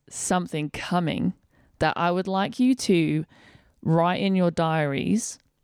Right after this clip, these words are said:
Keep free the fourth of November, okay? For all of those that are in Perth,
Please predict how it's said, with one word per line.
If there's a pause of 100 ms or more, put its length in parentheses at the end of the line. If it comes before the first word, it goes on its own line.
(580)
Keep
free (1080)
the
fourth
of
November, (360)
okay? (580)
For
all
of
those
that
are
in
Perth,